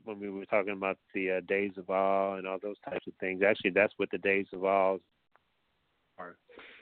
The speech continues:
There's a time for the Jewish people in which they are still doing. Actually, yesterday was, um, the Day of Atonement, but they repent for those ten days, especially during that last day.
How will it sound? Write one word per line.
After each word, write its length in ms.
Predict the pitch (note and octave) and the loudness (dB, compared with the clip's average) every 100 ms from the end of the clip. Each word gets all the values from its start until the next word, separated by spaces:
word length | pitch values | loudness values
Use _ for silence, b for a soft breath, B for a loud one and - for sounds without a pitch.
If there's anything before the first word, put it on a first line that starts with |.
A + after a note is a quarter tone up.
| - | -8
There's 180 | G#2 F#2+ | -6 -6
a 160 | F#2 | -2
time 340 | G#2+ G2 G2 F#2 _ | 2 4 4 0 _
for 120 | G#2+ | 2
the 100 | F#2+ | 4
Jewish 320 | F2+ G#2+ A2 - | 2 2 2 2
people 300 | G2 - F#2 | 0 2 0
in 80 | F#2 | 0
which 120 | F#2+ - | 0 4
they 240 | F#2 F#2 - F#2+ | 6 4 0 -2
are 100 | F#2+ | -2
still 240 | - G2 F#2+ - | 2 0 0 -6
doing. 140 | G2 | 0
Actually, 360 | F#2 G2 - F#2 | 4 4 2 0
yesterday 320 | G2 - F2 | 0 2 0
was, 460 | F2+ - - - F#2 | -2 -10 -20 -4 0
um, 400 | F#2 F2 F2 F2+ - | 2 0 -6 -12 -4
the 80 | F#2 | 4
Day 160 | F#2+ | 4
of 80 | F2+ | 4
Atonement, 560 | F2+ - G2+ F#2+ - F#2 | -2 -6 -8 -8 -12 2
but 160 | F#2+ - | 4 4
they 120 | F#2 | 0
repent 480 | F2 - - A2+ - - | -2 -6 -2 -2 -2 -8
for 100 | G2+ | -6
those 180 | F#2+ F2+ - - | -4 -4 -8 -20
ten 100 | G2+ | -8
days, 480 | G2+ G#2 G2 F#2 F#2+ _ _ b b b b b b _ _ - | -2 0 -2 -6 -12 _ _ b b b b b b _ _ -14
especially 460 | - A2+ A2 G#2 | -2 0 2 2
during 200 | G2 G2 | 2 2
that 180 | F#2+ F#2 | 0 -4
last 360 | F#2+ G#2 G2 | -2 -4 -4
day. 120 | F#2+ | -8